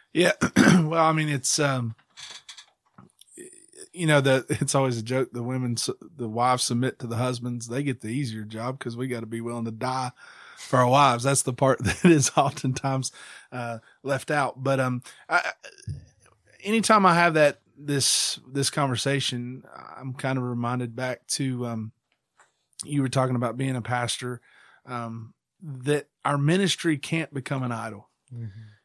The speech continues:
Speaker 1: And Mark Driscoll's book, Real Marriage, um, Tabitha and I read it <clears throat> together, and we actually went to the co-, <coughs> conference, conference.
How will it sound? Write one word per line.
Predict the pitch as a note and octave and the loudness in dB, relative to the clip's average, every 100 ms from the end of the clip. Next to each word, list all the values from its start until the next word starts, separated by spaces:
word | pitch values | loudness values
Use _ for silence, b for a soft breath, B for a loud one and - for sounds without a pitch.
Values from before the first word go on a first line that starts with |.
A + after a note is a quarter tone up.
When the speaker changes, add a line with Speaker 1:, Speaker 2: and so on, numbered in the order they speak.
| - | -10
Speaker 1:
And | C3+ C3+ C3 C3 C#3+ - - | -4 -2 -2 -4 -8 -16 -18
Mark | D3 C#3+ D#3+ D3 | -2 2 4 2
Driscoll's | D3 C#3+ D3 B2 | 0 0 -2 -6
book, | A#2+ C3+ B2+ - | -4 -4 -4 -6
Real | C#3 C3+ | -2 0
Marriage, | C3+ C3+ C3+ A#2 - - - | 0 0 -2 -2 -4 -6 -8
um, | A#2 A2 A2 A2+ _ _ | -10 -10 -10 -16 _ _
Tabitha | - C3+ B2+ | -4 -2 -2
and | B2 | -2
I | B2 | -4
read | B2 C3+ C3+ | -6 -4 -4
it | - _ - - | -6 _ -20 -16
<clears throat> | - A#3+ A3 B2+ C3 | 0 0 2 -2 -6
together, | D3+ E3+ D#3+ | -4 -2 -2
and | D3+ D3 | -4 -4
we | D#3 | -4
actually | C#3+ D3 C#3+ | -2 -2 -2
went | C#3+ | -4
to | C3+ | -10
the | C3 | -12
co-, | - - _ _ _ _ _ _ _ - - | -14 -18 _ _ _ _ _ _ _ -20 2
<coughs> | D#4+ - B3+ F3 C#3+ - | 6 8 6 0 -10 -6
conference, | F3 G3+ E3 B2 C3 C3 - | 0 0 -2 -8 -10 -10 -8
conference. | - D3+ C3+ G2+ C3 - | 0 2 2 -2 -6 -6